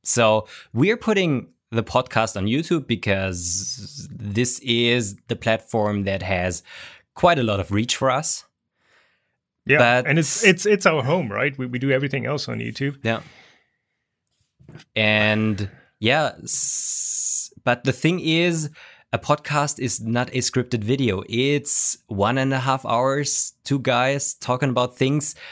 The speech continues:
Speaker 2: Yeah, just
Speaker 1: they
Speaker 2: shooting
Speaker 1: haven't
Speaker 2: the
Speaker 1: scripted
Speaker 2: shit,
Speaker 1: out.
Speaker 2: you know, as, as people say.
Speaker 1: Yeah. So I don't expect people sitting in front of their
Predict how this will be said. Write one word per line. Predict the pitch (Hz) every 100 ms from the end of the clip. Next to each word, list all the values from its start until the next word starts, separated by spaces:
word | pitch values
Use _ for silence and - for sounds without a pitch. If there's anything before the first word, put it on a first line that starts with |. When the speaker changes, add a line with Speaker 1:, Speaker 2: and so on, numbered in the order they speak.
| - -
Speaker 2:
Yeah, | 156 143 - _ -
just | 170
Speaker 1:
they | 139
Speaker 2:
shooting | 151 160
Speaker 1:
haven't | 202
Speaker 2:
the | 190
Speaker 1:
scripted | 175 165 170
Speaker 2:
shit, | 151
Speaker 1:
out. | 143
Speaker 2:
you | 117
know, | 151 175
as, | 139 131
as | 143 127
people | 131 123 113
say. | - 110 165 - _ -
Speaker 1:
Yeah. | 139 147 143 101 - _ _ _ - - _ -
So | - -
I | 143
don't | 113 151 214
expect | 165 - 131 117 -
people | - 165 120
sitting | 101 - 143 139
in | 107
front | 101 117 110 113
of | 107 101
their | 95 92 95 87